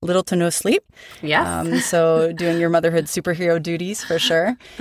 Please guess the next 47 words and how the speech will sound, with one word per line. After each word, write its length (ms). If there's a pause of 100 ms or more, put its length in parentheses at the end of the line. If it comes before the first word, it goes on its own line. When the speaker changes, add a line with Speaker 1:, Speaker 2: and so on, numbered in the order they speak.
(160)
Speaker 1:
Um, 500
you 360
are 180
an 100
entrepreneur 760
in 400
so 220
many 160
different 280
ways. 260
I'm 120
gonna 140
need 200
you 80
to 60
tell 200
me 140
how 240
you 480
keep 180
that 120
going. 280
I 120
don't 200
understand, 640 (100)
um, 300
how 160
you 80
have 140
time 220
for 100
anything. 500 (400)
And 580
you 200
also 220
run 280
a 80
not 260
so 160
tiny 440
Instagram 360
account 520
called 480
Mom 200
Life 200
Comics 480
that 260